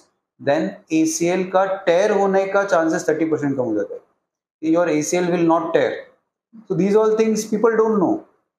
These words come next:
People will jump into just कि भाई एक्सर-, exercise के operation करके फिर आप ठीक हो जाओ, फिर वापस से खेलो।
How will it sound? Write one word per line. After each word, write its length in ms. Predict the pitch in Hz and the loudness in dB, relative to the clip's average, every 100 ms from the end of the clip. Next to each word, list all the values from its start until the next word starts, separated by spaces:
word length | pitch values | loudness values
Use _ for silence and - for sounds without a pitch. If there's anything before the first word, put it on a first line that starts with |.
| _ _ _ | _ _ _
People 240 | 143 175 175 | -4 -2 0
will 180 | 190 160 | 0 2
jump 360 | 180 180 185 | 0 2 0
into 220 | 180 190 185 | 0 0 0
just 140 | 180 | 0
कि 120 | - | -2
भाई 120 | 175 | 0
एक्सर-, 520 | 170 - 165 165 - 156 | 0 0 -2 -2 -4 -6
exercise 580 | 143 - 156 165 160 | -4 0 2 2 0
के 120 | 160 160 | 0 0
operation 440 | 143 151 151 165 | 0 -2 -4 -2
करके 300 | 160 156 165 | -2 -2 -4
फिर 200 | 160 165 | -2 0
आप 140 | 156 - | 0 -2
ठीक 120 | 156 | -4
हो 80 | 160 | 0
जाओ, 120 | 165 | -2
फिर 160 | 165 156 | 0 -2
वापस 280 | 143 147 | -2 -4
से 60 | 139 | -12
खेलो। 340 | - 117 101 | -12 -10 -10